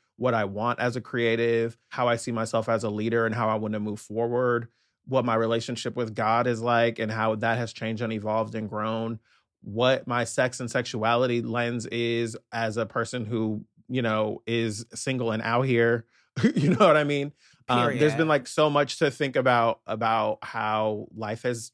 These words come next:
Speaker 1: felt different and has changed over time.
Speaker 2: Let me try, let me try to take this deeper, just a little deeper.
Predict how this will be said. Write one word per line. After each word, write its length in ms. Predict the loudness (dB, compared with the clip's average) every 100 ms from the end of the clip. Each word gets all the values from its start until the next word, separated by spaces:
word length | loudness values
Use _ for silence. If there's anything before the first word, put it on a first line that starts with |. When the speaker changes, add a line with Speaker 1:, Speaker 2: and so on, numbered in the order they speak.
| -10
Speaker 1:
felt 340 | -4 -4 -2
different 360 | -6 -4 -6 -6
and 100 | -6
has 200 | -8 -8
changed 440 | -8 -6 -6 -8 -10
over 200 | -10 -10
time. 320 | -12 -14 -16 _ -4
Speaker 2:
Let 140 | 2
me 80 | 2
try, 160 | 4 0
let 120 | 4
me 80 | 4
try 160 | 4 0
to 60 | 0
take 180 | -4 -4
this 140 | -6
deeper, 480 | -6 -4 -4 -4 -6
just 200 | -6 -6
a 40 | -4
little 220 | -2 -2
deeper. 520 | -6 -8 -10 -12